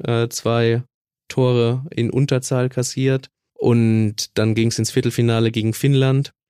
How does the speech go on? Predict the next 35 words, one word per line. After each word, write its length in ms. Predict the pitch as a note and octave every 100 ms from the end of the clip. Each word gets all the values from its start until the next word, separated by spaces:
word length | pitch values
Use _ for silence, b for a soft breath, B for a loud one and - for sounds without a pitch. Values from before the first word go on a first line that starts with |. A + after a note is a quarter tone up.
| _ _ _ _ _ _ _ -
Und 100 | A#2+
die 60 |
Finnen 220 | A#2 A#2+ B2
hatten 160 | B2+
die 80 | A#2+
ersten 240 | A#2 -
zwei 220 | B2 A2+ A2+
Überzahlsituationen, 1040 | B2 A#2+ B2 A#2 A#2 B2 A2+ A#2 A#2 A2+
haben 100 | A2
gleich 220 | A2 A2+
zwei 160 | - A#2
Tore 300 | - A#2 A#2+
gemacht. 240 | A#2 A#2
Das 80 | -
heißt, 160 | G#2+ A2
du 40 |
hast 240 | A2+ - -
gegen 220 | A2+ A2
diese 180 | A2 A2
Top-Nation 640 | A#2+ - A2+ - A#2 A#2
in 200 | A2 A2
vier 380 | A#2+ - B2 G#2
aufeinanderfolgenden, 1000 | A2 G#2+ A2+ B2 - A#2 A#2 A#2 A2 A2+ - -
äh, 280 | A2+ A2
Unterzahlspielen 920 | A2 C3+ C3 A2 A2+ A2 A2+ A2+ A2+ -
viermal 480 | - - C3 B2 A2+
ein 60 |
Tor 200 | - B2+
kassiert. 520 | B2+ G#2+ G#2 A#2 C3 - _ _ _ _ _
Hast 200 | G3 -
aber 160 | E3+ B2
auch 80 |
selbst 480 | C3 B2 D3 - - -
im 140 | C#3 C3
Powerplay 640 | C3 B2+ A#2+ B2+ A#2